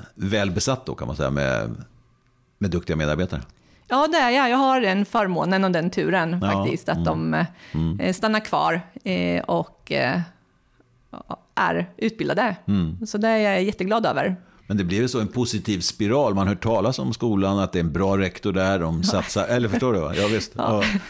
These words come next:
Speaker 1: Och det blir som
Speaker 2: Ja.
Speaker 1: en mag-, en magnet på, eh, bra lärare också, kan jag tänka mig.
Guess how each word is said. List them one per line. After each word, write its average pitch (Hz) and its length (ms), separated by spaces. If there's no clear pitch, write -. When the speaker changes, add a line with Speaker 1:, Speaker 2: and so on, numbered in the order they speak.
Speaker 1:
Och - 300
det 110 100
blir 127 120
som 113 120
Speaker 2:
Ja. 123 60
Speaker 1:
en 117 80
mag-, 117 180
en 113 140
magnet 101 600
på, 85 340
eh, 53 360
bra 76 220
lärare 80 340
också, - 200
kan - 20
jag - 100
tänka - 180
mig. 92 100